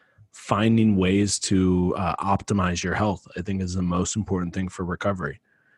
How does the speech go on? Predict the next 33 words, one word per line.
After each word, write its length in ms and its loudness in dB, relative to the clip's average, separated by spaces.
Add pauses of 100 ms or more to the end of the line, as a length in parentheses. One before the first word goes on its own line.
(220)
And 120 6
then 100 8
on 100 6
top 240 2
of 80 4
that, 200 8
also 320 6
just 200 2
understanding 680 4
in 140 2
addition 380 4
to 220 8
what 400 6
your 420 4
exercise 440 2
program 280 6
is 180 6
and, 260 2
and 160 4
how 160 2
you 160 8
can 240 4
fill 240 4
in 80 2
those 160 2
gaps, 360 2 (500)
understanding 580 6
about 340 4
yourself. 540 0
Are 100 -4
you 220 6
somebody 540 6
that 340 2